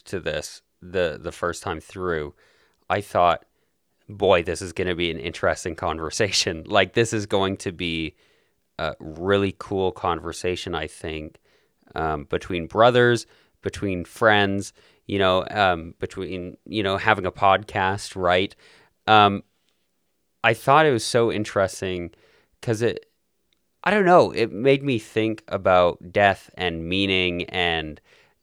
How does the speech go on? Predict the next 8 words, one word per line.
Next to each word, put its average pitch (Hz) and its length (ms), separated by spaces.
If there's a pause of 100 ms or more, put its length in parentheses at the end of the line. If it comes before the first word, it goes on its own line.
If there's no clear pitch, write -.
you 90 120
know, 82 240
why, 92 760 (420)
why 87 640 (100)
are 90 600 (140)
we 92 280
doing 92 400
this? 117 380